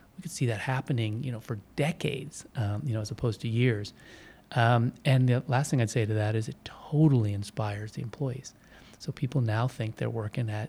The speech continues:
you know, a hot company, uh, and not a company that's going hot cold, but it's just gonna be straight hot. So those are the things I would think that we've done to unlock the value. And, and by the way, SaaS valuations have done all right in that time period. So we had a little, nice market behind us.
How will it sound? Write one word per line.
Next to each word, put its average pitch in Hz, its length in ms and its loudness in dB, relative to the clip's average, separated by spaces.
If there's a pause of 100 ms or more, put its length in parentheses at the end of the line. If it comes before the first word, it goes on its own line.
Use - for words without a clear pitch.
(140)
you 123 80 -8
know, 113 200 -10
a 147 60 -4
hot 127 260 -2
company, - 440 -8 (440)
uh, 104 240 -2
and 107 140 -2
not 110 160 2
a 117 40 0
company - 260 -4
that's 101 100 -8
going 110 160 2
hot - 200 -4
cold, 135 360 12 (300)
but - 60 -2
it's 113 80 0
just 117 160 -2
gonna 110 140 2
be 104 120 -2
straight 104 320 -4
hot. - 320 -6
So - 100 -2
those 170 180 8
are 165 40 8
the 143 60 6
things 123 220 4
I 113 120 8
would 113 160 2
think 107 240 -2
that - 220 -6 (280)
we've 123 120 4
done 110 180 4
to 107 40 4
unlock 104 220 0
the - 60 -6
value. 107 260 2
And, 120 200 0
and 160 100 0
by 170 100 4
the 147 60 4
way, 117 160 4 (420)
SaaS 143 260 -2
valuations 123 500 4
have 120 80 -2
done 113 140 2
all 107 120 2
right 110 180 2
in 104 80 -2
that 104 140 -6
time 110 200 -2
period. 113 260 -4
So - 100 4
we - 20 12
had 160 120 12
a - 20 10
little, 143 240 8
nice 139 240 6
market 113 280 2
behind 110 260 -6
us. - 140 -20